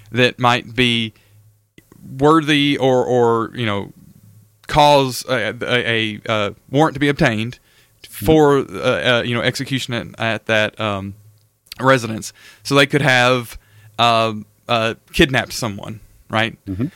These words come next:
Speaker 1: They could have, um, illegal, uh, goods. They could have, you know, stolen things, right? They could have,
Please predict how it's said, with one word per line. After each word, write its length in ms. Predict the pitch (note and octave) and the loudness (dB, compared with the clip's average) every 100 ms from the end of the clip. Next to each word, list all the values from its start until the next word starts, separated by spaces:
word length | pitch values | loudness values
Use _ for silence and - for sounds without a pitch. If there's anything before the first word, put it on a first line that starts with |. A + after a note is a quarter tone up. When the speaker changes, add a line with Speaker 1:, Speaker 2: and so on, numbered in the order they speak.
| _ | _
Speaker 1:
They 200 | A#2+ B2 | -2 -2
could 300 | - C3+ A#2+ | 0 -2 0
have, 800 | A#2+ A#2+ A#2 A2+ A2+ A2+ G#2 - | 0 2 2 2 0 -2 -6 -4
um, 400 | A#2+ A2+ A2 A2 | 0 2 0 -2
illegal, 640 | B2 C#3+ C#3+ C#3 C3+ C3 B2+ | 0 2 2 2 2 2 0
uh, 340 | B2 A#2 A2+ A2 - | 2 2 2 -2 -4
goods. 440 | B2+ C#3+ A2 G#2+ G#2+ | 2 4 4 0 -2
They 100 | B2 | -2
could 160 | B2+ | 0
have, 180 | A2+ G2+ | 0 -2
you 80 | A#2 | -8
know, 80 | G#2+ | -6
stolen 480 | - C#3 C3+ A2+ G#2 | 0 0 2 -2 -6
things, 540 | F#2+ G#2+ A2 G#2+ - _ | -14 -16 -16 -16 -16 _
right? 220 | G#2 A2 - _ - | -6 -6 -10 _ -4
They 120 | A#2 | -4
could 300 | - B2+ A#2 | 0 0 0
have, 640 | A#2 A2+ G#2+ G#2+ G#2+ - | 0 0 2 0 -4 -10